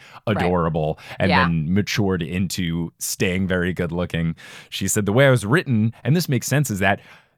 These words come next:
Speaker 2: they're not necessarily the most popular kids in school.
Speaker 1: They're definitely not,
Speaker 2: And
Speaker 1: yeah.
Speaker 2: I think looks are part of it. It,
Speaker 1: Yeah.
Speaker 2: it's not like they are the quarterback and the head cheerleader, you know?
Speaker 1: Yeah.
Speaker 2: It's,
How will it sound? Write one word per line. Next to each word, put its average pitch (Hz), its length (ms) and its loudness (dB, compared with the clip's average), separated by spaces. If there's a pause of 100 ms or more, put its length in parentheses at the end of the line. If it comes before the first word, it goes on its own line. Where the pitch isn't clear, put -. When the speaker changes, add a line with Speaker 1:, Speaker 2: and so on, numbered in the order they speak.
Speaker 2:
they're 147 180 6
not 202 220 4
necessarily 185 580 0
the 175 80 0
most 175 160 0
popular 160 340 0
kids 143 240 -2
in 135 80 4
school. 123 400 0
Speaker 1:
They're 196 120 0
definitely 202 420 -2
not, 147 240 0
Speaker 2:
And 135 480 4
Speaker 1:
yeah. - 80 -4
Speaker 2:
I 120 100 4
think 135 260 2
looks 107 360 2
are 110 160 4
part 90 260 0
of 139 140 4
it. 202 260 2
It, 110 120 0
Speaker 1:
Yeah. 117 120 2
Speaker 2:
it's 101 160 -6
not 117 180 2
like 101 160 0
they 98 180 0
are 80 580 0
the 85 480 -6 (240)
quarterback 117 680 2
and 101 100 -2
the 95 60 -2
head 104 200 2
cheerleader, 92 960 0
you 95 120 0
know? 92 280 2
Speaker 1:
Yeah. 143 120 4
Speaker 2:
It's, - 260 -6